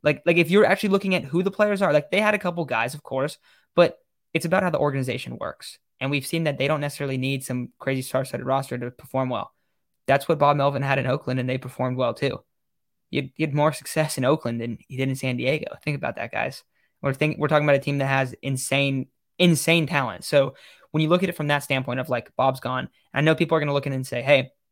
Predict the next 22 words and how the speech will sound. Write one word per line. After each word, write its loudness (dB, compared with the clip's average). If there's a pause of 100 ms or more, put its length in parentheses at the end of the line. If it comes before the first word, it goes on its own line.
(440)
you -2
know, 4
Bob, 6 (280)
Bob 2
struggled -2
this -8
year. -2 (380)
They 0
had 0
to -6
fire -2
someone. -6
They -4
had -6
to -6
do -10
something." -10 (540)
If -4
that's 2
the -4
case, 0
then -2